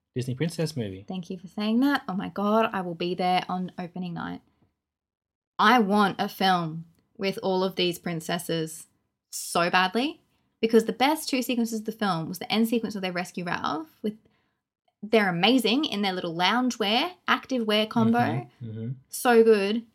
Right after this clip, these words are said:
Speaker 2: And the sequence that we'd seen already because it was in the trailer. <sighs> But it was a really good sequence, and I really liked it. And they got most of the voice actors back, which is really, really
Speaker 1: Mm.
Speaker 2: cool.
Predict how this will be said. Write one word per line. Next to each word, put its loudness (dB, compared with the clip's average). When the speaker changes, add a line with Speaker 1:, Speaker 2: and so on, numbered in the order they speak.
Speaker 2:
And 4
the 2
sequence 0
that -8
we'd -2
seen 2
already 0
because -8
it -8
was -8
in -4
the -6
trailer. 2
<sighs> -4
But 4
it 4
was 6
a 2
really 2
good -4
sequence, -12
and -2
I 0
really 0
liked -4
it. -6
And 2
they 2
got -4
most 0
of -10
the -6
voice -2
actors -8
back, -6
which -2
is 0
really, 4
really -2
Speaker 1:
Mm. -20
Speaker 2:
cool. -6